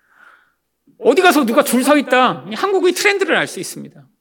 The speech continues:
이, 삼 년 전에는 또 뭐 핸드백 산다고 서 있고 뭐 롤렉스 시계 산다고 서 있고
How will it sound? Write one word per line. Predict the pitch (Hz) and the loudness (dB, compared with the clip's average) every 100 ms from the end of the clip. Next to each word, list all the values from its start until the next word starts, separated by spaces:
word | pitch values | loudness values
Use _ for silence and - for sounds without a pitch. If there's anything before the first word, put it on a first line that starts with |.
| _ _ _ | _ _ _
이, | 151 | -10
삼 | 160 233 | -4 -2
년 | 240 | -2
전에는 | 208 185 170 170 | 0 -2 -4 -6
또 | 165 165 | -6 -8
뭐 | 143 151 160 160 - | -6 -4 -4 -6 -8
핸드백 | 240 294 226 | -8 -6 -8
산다고 | - 190 160 143 143 | -8 -10 -8 -10 -10
서 | - 156 | -10 -12
있고 | 151 - | -12 -18
뭐 | 131 - 127 143 _ _ _ - | -20 -20 -20 -20 _ _ _ 2
롤렉스 | 165 208 214 208 | 6 6 6 2
시계 | - 294 285 | -4 -2 -4
산다고 | 214 180 147 | -2 -4 -6
서 | - | -10
있고 | 151 - - | -14 -16 -20